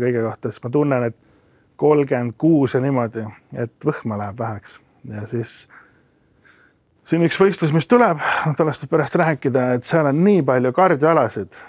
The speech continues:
ja selleks, äh, nii raskelt on väga, väga keeruline.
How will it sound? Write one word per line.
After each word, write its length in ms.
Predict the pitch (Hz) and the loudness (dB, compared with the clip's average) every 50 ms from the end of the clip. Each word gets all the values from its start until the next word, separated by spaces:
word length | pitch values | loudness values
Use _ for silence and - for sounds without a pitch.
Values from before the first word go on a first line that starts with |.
| - 131 | -10 -6
ja 200 | 120 117 113 113 117 113 120 - | -6 -4 -4 -4 -4 -4 -4 -2
selleks, 540 | - 143 127 127 120 117 110 - - - - - | 0 0 0 0 -2 -2 -4 -6 -10 -12 -6 -4
äh, 240 | 123 120 117 113 117 120 120 | -2 -2 -2 -2 -2 -2 -2
nii 120 | 147 156 151 | 0 2 2
raskelt 460 | 143 139 135 - - - 123 120 - 120 | 2 0 0 -4 -8 -8 -6 -6 -6 -6
on 80 | 113 | -6
väga, 200 | 117 120 113 110 107 - - | -4 -4 -4 -6 -8 -8 -6
väga 180 | 127 123 120 120 120 | -4 -4 -4 -2 -2
keeruline. 480 | 127 120 113 101 92 95 92 92 87 | -2 -4 -4 -6 -10 -14 -16 -18 -20